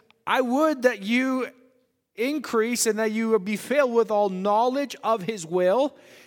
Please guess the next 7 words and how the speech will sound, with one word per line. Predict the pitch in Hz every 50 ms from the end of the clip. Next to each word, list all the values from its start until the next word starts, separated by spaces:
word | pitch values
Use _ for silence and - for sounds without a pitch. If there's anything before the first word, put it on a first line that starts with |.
| - -
in | - 185 196
all | 160 170 202 208 208 190
wisdom | 185 190 214 226 247 226 202 233 269 277 285 285 277 277
and | - 208 214 208 185
spiritual | - - - 214 226 240 254 254 214 - - 247 254 254 - -
understanding." | 185 214 226 226 220 247 240 - - - 294 302 285 254 208 175 139 107 - _ _ _
Amen. | _ _ - -